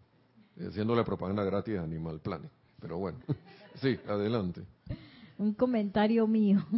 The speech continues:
Speaker 2: <laughs> Sí, que es una cuestión de, de equilibrio, porque sí que hay una obediencia y sí hay una rendición.
Speaker 1: Sí.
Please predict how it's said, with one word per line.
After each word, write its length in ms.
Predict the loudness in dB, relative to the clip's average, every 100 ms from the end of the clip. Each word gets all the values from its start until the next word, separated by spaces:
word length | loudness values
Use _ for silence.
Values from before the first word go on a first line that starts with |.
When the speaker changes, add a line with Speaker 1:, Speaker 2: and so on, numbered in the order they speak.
| 2
Speaker 2:
<laughs> 380 | 0 0 -8 -12 _ _ -20 -20 -20 -20 _ -6
Sí, 140 | -6
que 220 | 0 0
es 80 | 2
una 260 | 2 0 -2
cuestión 640 | 0 0 2 0 0 -2
de, 560 | 2 2 2 0 -4 -6 -6
de 100 | -4
equilibrio, 680 | -4 -4 -4 -2 -2 -2 -2
porque 320 | -4 -4 -4 -4 -4
sí 140 | -4
que 220 | -2 0
hay 260 | 0 0 -2
una 240 | -2 -2
obediencia 800 | 0 0 0 0 0 -2 -2 0
y 220 | 0 0 -4 -4
sí 140 | 0
hay 160 | 2 2
una 220 | 0 0
rendición. 800 | 0 0 -2 -6 -2 2 2 -2 -8 -20 -10
Speaker 1:
Sí. 220 | -8 -8